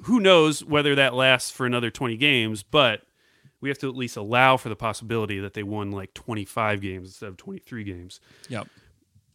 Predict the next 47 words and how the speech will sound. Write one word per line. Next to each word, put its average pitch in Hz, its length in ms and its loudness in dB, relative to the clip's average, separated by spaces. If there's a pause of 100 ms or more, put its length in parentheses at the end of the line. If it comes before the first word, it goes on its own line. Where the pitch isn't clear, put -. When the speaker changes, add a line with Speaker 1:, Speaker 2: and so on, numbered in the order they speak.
(180)
Speaker 1:
But 269 260 4 (180)
we're 226 120 2
gonna 220 140 4
ignore 170 260 6
that 170 160 6
for 165 100 -2
right 160 120 2
now 156 200 0
because 160 180 -2
we 131 100 -2
both 185 340 4
took 226 240 2
the 269 200 0
under. 214 1080 4
Speaker 2:
Good. 113 420 -2 (540)
Good. 104 360 -6 (720)
Speaker 1:
And 139 240 0
you, 156 280 -4
you 151 120 -4
said 196 200 -4
something 127 200 -8
pretty 107 160 -6
smart. - 260 -10
You 208 100 -8
said 190 180 -6
that 160 120 -8
you 180 140 -4
loved 139 560 0
Kevin 156 320 -2 (160)
Porter, 165 460 -2 (360)
who 147 440 0 (160)
at 131 140 -8
this - 240 -8
point, 165 320 -2 (280)
you 233 120 -6
know, 147 140 0
of 151 200 -2
their 156 100 2
young 147 240 2
guys, 151 300 2
people - 300 -8
are 170 80 0
pretty 147 480 -6
high 165 180 -2
on 190 120 -4
Kevin 107 240 -4
Porter, 95 320 -6